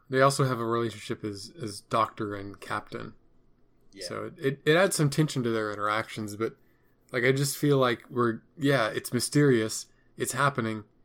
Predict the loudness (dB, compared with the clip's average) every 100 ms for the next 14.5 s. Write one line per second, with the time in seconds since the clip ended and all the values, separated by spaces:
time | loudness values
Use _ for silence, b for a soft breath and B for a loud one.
0 | _ _ _ -4 2 2 2 2 4 4
1 | 6 4 2 -2 -8 -14 _ _ _ -20
2 | -20 _ -10 -2 0 2 0 0 -2 -4
3 | -2 -2 0 0 0 0 -2 0 -2 -4
4 | -4 -6 -6 -8 -10 -8 -4 0 6 6
5 | 8 4 4 4 6 4 0 -6 -4 -4
6 | -2 -4 -2 0 0 0 -6 -10 -20 -14
7 | -4 -2 -2 -4 -4 -2 -2 -4 -6 -6
8 | -8 -10 -14 -12 -8 -8 -8 -8 -10 -12
9 | _ b b b -14 -12 -10 -8 -8 -10
10 | -14 -12 -10 -8 -8 -6 -8 -10 -10 -10
11 | -14 -18 -14 -14 -16 -18 _ _ _ _
12 | _ -20 -18 -16 -16 -12 -14 -12 -12 -12
13 | -14 -14 -14 -16 -16 -18 -16 -16 -14 -14
14 | -12 -10 -10 -8